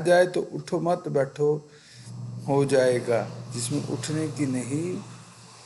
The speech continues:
اور بیٹھنے کے امر کا احتمال ہے، اور یہ قائل، قائل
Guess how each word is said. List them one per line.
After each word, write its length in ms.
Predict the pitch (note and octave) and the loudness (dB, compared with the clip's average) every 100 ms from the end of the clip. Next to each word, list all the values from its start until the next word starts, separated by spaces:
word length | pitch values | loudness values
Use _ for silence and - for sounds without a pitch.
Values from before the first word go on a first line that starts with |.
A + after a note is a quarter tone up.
| - - - - - | -20 -20 -20 -20 -4
اور 180 | C3+ C3+ B2 A#2 - | 0 0 -2 -12 -6
بیٹھنے 560 | C#3 B2+ B2 - D3+ D#3 | 0 0 0 -4 0 0
کے 180 | D3 D3+ - | 0 -2 -2
امر 420 | C3 C3+ C#3 C#3+ C#3+ | -6 -2 0 0 0
کا 80 | C#3+ | -2
احتمال 720 | - A#2 - A#2+ A#2+ A#2 A2+ G#2 G#2 | -4 -8 -8 -4 0 0 0 -4 -8
ہے، 180 | A#2 A2 - _ _ _ _ _ - | -8 -8 -14 _ _ _ _ _ -10
اور 100 | B2 | -4
یہ 180 | C3 C3 C3 | 0 0 2
قائل، 380 | B2+ B2+ C3+ C3+ - - - | 4 6 4 2 -6 -16 -6
قائل 400 | B2+ B2+ C#3+ D3+ | 2 4 4 4